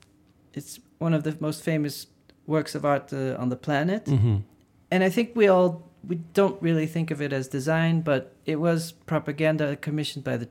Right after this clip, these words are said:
Speaker 1: church. They're like, "We want you to depict A, B, C, and D and convince people to stay with our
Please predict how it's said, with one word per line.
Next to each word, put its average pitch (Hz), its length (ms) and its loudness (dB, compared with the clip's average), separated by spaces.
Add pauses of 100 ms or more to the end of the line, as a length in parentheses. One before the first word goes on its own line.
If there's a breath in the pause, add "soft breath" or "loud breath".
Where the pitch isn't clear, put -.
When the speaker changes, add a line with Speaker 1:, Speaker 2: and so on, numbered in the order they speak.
Speaker 1:
church. 180 240 2 (160)
They're 135 240 -2
like, 113 120 -8 (120)
"We 147 140 -4 (100)
want 143 200 2
you 143 60 -8
to 135 120 -6
depict 135 520 -6 (240)
A, 151 200 -2
B, 139 120 -2
C, 135 300 -2
and 123 120 0
D 175 300 4
and 135 120 -2
convince 143 340 -6
people 135 360 -8
to 131 120 -14
stay 139 240 -6
with 123 160 -6
our 117 100 -6